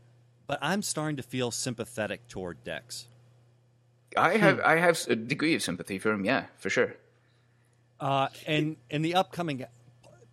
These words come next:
Speaker 1: uh, portion, he's waking up in a completely different way.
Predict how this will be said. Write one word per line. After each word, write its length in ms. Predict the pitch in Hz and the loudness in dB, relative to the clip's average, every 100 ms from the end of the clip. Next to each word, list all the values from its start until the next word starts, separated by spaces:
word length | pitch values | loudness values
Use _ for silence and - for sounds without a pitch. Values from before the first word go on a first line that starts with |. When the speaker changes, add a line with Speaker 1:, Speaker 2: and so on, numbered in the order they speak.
| _ _ - | _ _ -4
Speaker 1:
uh, 220 | 123 113 | 0 0
portion, 680 | - - 135 123 104 90 82 _ _ _ _ | -2 -4 -4 -4 -8 -10 -14 _ _ _ _
he's 260 | 101 143 123 | -6 -4 -2
waking 380 | 123 113 110 101 | -4 -4 -6 -4
up 200 | 95 - _ _ - | -6 -8 _ _ -12
in 140 | 127 | -6
a 80 | 113 | -6
completely 680 | 113 - 120 - 160 151 131 | -8 -10 -12 -6 -6 -4 -8
different 440 | 117 135 - 104 | -6 -6 -6 -10
way. 260 | 85 71 64 | -12 -12 -14